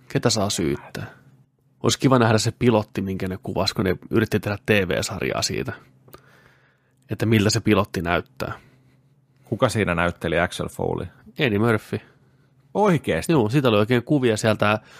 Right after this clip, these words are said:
Speaker 1: kuvauspaikalta, kun se oli se sama takki päällä ja jossain
Speaker 2: Ei.
Speaker 1: poliisiasemalla, niin, mutta se ei koskaan saanut vihreätä valoa, se itse show
Speaker 2: Se o-,
Speaker 1: sitten.
Speaker 2: joo, se olisi kyllä kiva nähdä
Speaker 1: Joo.
Speaker 2: sitten, ja just sen takia, että miksi se hyllytettiin.
Speaker 1: Mm.
Speaker 2: Voiko se olla niin huono?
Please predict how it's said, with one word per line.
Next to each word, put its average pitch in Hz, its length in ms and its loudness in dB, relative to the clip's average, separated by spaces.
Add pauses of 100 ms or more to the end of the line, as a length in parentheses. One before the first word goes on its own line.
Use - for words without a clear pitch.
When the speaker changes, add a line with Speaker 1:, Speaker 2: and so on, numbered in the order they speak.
(260)
Speaker 1:
kuvauspaikalta, 101 640 2
kun - 40 -4
se 117 80 0
oli 107 100 2
se - 40 -4
sama 120 200 2
takki - 340 -2
päällä 92 400 2
ja 95 200 0 (140)
jossain 117 220 0
Speaker 2:
Ei. 107 60 -4
Speaker 1:
poliisiasemalla, 98 760 0
niin, 101 140 -8 (640)
mutta 98 240 0 (100)
se 107 100 0
ei 98 80 2
koskaan 98 440 -2 (160)
saanut 98 300 0
vihreätä 98 380 -2
valoa, 80 260 0
se 87 140 -4
itse 78 180 -4
show 98 300 2
Speaker 2:
Se 120 220 2
o-, 135 40 4
Speaker 1:
sitten. 120 140 0
Speaker 2:
joo, 123 340 2
se 120 180 0
olisi 139 220 2
kyllä 76 220 0
kiva 87 340 0
nähdä 82 380 -2
Speaker 1:
Joo. 107 220 2
Speaker 2:
sitten, 87 280 -2
ja 92 320 0
just 113 280 0
sen 110 180 2
takia, 104 240 0
että 101 140 0
miksi 101 220 -2
se 95 100 -2
hyllytettiin. 92 640 -2 (280)
Speaker 1:
Mm. 110 300 -2 (580)
Speaker 2:
Voiko 151 180 2
se 180 120 2
olla 113 180 6
niin 110 440 4
huono? 87 600 0